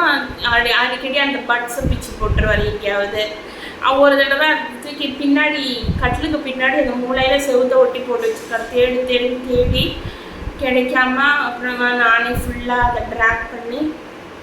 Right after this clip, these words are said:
கட்டில டிராக் பண்ணி பின்னாடி தொடப்பத்தை விட்டு அதை விட்டு எடுத்து அப்புறமா யூஸ் பண்ணேன். அப்புறமா வீட்டுக்குள்ள இருந்துட்டு அந்த கிண்ணத்தை காணோமே, ஒரு சொம்பு காணோமே, டீ வடிகட்டுற சொம்பு காணோமே,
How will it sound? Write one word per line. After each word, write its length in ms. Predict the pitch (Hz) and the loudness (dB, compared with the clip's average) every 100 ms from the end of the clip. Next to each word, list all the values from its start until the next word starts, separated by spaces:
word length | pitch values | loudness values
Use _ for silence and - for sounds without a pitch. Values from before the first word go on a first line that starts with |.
| - - - - - - | -16 -16 -16 -16 -16 -10
கட்டில 360 | 240 240 247 254 | -6 -6 -6 -6
டிராக் 300 | 240 226 233 | -4 -6 -4
பண்ணி 180 | 233 - | -4 0
பின்னாடி 500 | - - 233 240 233 - - - - - | 2 4 2 2 2 0 -2 -2 -2 0
தொடப்பத்தை 460 | 254 247 247 247 | 2 2 0 0
விட்டு 200 | 240 240 269 | 2 2 4
அதை 260 | 269 269 262 | 4 4 0
விட்டு 320 | 269 254 277 277 - - - - - | 0 -2 -2 -4 -8 -12 -14 -14 0
எடுத்து 460 | 269 269 269 294 320 320 - - - - - - - - - - - - - - | 2 4 2 2 0 0 -8 -12 -16 -16 -16 -18 -18 -18 -16 -16 -18 -10 -8 -4
அப்புறமா 400 | 247 254 247 247 254 | -2 0 0 2 2
யூஸ் 280 | 247 240 - | 0 -4 -4
பண்ணேன். 380 | 233 226 240 277 - - - - | -4 -2 -2 -4 -8 -14 -10 0
அப்புறமா 420 | 269 277 277 302 | 0 2 2 2
வீட்டுக்குள்ள 520 | 302 302 302 294 285 | 2 0 -4 -4 0
இருந்துட்டு 300 | 277 277 269 | 0 0 -2
அந்த 200 | 269 262 | -2 -2
கிண்ணத்தை 500 | 262 277 285 294 302 | -4 -4 -4 -2 0
காணோமே, 560 | 294 277 277 277 277 269 | 2 4 6 6 4 2
ஒரு 140 | 247 | 0
சொம்பு 360 | 247 254 254 - 285 | -2 -4 -2 0 2
காணோமே, 520 | 277 269 269 269 262 | 2 2 0 -2 -2
டீ 220 | 277 285 | -2 0
வடிகட்டுற 540 | 294 - 254 - 240 247 | 0 -2 -2 -4 -6 -8
சொம்பு 320 | 254 269 277 277 | -4 -2 0 2
காணோமே, 380 | 254 254 254 | 2 0 -4